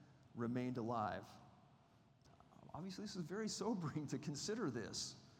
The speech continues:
God did give the greater judgment to those leaders. Remember, those twelve spies that were sent out, these were all leaders of their respective, uh,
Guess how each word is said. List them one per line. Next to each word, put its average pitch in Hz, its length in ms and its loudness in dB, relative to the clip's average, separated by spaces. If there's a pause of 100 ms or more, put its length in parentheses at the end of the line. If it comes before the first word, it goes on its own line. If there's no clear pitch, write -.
(340)
God 147 380 4
did 185 200 6 (300)
give 156 320 4
the 135 60 2
greater 139 400 4
judgment 156 420 2
to - 80 -2
those 143 240 2
leaders. 156 320 0
Remember, 160 380 0 (400)
those 135 160 4
twelve 175 380 0
spies 170 420 2
that 147 100 -2
were 120 140 -2
sent 131 260 0
out, 117 320 2
these 139 160 2
were 139 140 2
all 143 400 4
leaders 147 480 2 (220)
of 123 200 4 (120)
their 123 180 2
respective, 123 600 0 (440)
uh, 98 200 -6